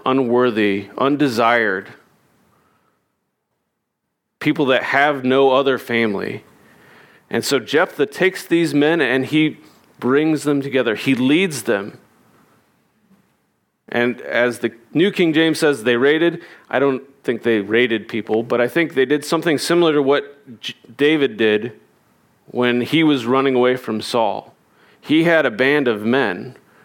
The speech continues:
that protected people. He, he had a band of men that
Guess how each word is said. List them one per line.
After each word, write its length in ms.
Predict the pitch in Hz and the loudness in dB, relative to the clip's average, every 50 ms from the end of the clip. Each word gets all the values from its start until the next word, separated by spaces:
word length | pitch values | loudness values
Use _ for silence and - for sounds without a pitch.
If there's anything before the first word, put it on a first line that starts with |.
| _ _ _ _ | _ _ _ _
that 200 | - 113 - - | -6 -6 -6 -6
protected 520 | - - - - 156 160 160 - - - - | -12 -16 -6 -4 -4 -4 -4 -10 -14 -14 -14
people. 420 | - - - - - - 135 - _ _ _ _ _ _ _ _ _ _ _ _ _ _ _ _ _ _ _ _ _ _ _ _ _ _ _ _ _ _ _ _ _ _ | -16 -18 -16 -16 -18 -18 -18 -20 _ _ _ _ _ _ _ _ _ _ _ _ _ _ _ _ _ _ _ _ _ _ _ _ _ _ _ _ _ _ _ _ _ _
He, 340 | 131 135 139 139 - - - | 0 0 0 0 -2 -10 -10
he 120 | - 139 | -2 0
had 140 | 147 151 139 | 0 2 2
a 40 | 131 | 2
band 300 | 113 139 143 160 170 165 | 2 2 2 2 2 0
of 140 | 147 135 135 | 0 0 0
men 260 | 151 165 165 160 143 | 2 2 2 2 2
that 220 | 139 131 - - | 2 0 0 -2